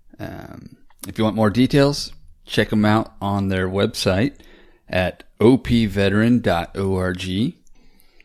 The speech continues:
Also, you can find them on Facebook at, uh, facebook dot com forward slash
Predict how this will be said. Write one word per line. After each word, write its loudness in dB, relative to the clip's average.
Also, -4
you 0
can -6
find 2
them 0
on -2
Facebook -4
at, -6
uh, -4
facebook 0
dot 0
com 0
forward 0
slash -2